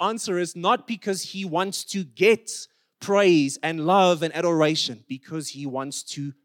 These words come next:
share it. Because he wants to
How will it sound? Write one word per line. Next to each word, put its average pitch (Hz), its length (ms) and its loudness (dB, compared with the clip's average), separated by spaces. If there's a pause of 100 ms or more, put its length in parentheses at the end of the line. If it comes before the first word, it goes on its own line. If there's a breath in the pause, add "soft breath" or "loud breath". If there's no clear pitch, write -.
(140)
share 120 480 -6
it. 92 100 -20 (1040)
Because 143 380 -8
he 170 140 -10
wants 196 460 -4
to - 180 -10